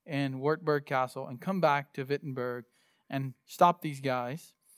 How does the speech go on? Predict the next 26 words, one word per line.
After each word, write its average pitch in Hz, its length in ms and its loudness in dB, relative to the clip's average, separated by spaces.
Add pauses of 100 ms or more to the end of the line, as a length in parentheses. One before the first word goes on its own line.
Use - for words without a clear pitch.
(480)
And 139 160 -2
so 160 140 6
he 160 80 4
comes 185 240 2
back 156 320 6
and 156 80 -4
he 147 80 -2
preaches 196 480 0
all 175 260 8
of 185 120 4
these 165 180 -2
famous 160 340 -2
sermons, 139 600 -4 (480)
w-, 143 220 0
which 160 260 -2
restored 165 480 2
order 147 280 2
to 143 140 -12
the 131 120 -8
city. 123 420 -8 (480)
I 151 40 -6
mean, 156 140 0
he 233 100 4
didn't 330 280 4
just 185 200 0
preach 208 220 -4